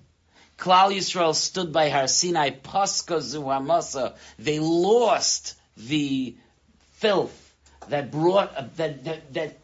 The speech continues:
made that the shidduch between the guf and the neshama is not good anymore. And now the shidduch between the guf and the neshama was once again powerful. And they would have lived forever, except that they worshipped the Egel, and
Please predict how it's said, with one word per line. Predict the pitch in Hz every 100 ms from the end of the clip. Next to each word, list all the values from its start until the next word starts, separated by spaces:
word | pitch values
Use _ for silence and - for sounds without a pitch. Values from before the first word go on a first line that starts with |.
| _
made | 151 160 185 196
that | 165 165
the |
shidduch | 147 - 220 170 151
between | 151 156
the | 147
guf | 175 185
and | 160
the | 147
neshama | 143 170 160
is | 139
not | 156 156 123
good | 160 151
anymore. | 127 113 110 98 90 _ _ _ _ _ _ -
And | 135 151
now | 170 190
the | 175
shidduch | - 196 180 147 123
between | 147 165
the | 147
guf | 165 170
and | 151
the | 139
neshama | 135 156
was | 131 113
once | 131 165 156 -
again | 131 160 147 123
powerful. | - - 135 135 135 185 220 220 - _ _ _ _ - 143 -
And | 165 185
they | 170
would | 156 175
have | 156 123
lived | 143 139 -
forever, | - 120 110 117 147 226 - _ _ _ _
except | 110 - 156
that | 110
they | 107
worshipped | 104 127 131 147 -
the |
Egel, | - 185 180 120 117 117 - _ _ _
and | 107 107 104 104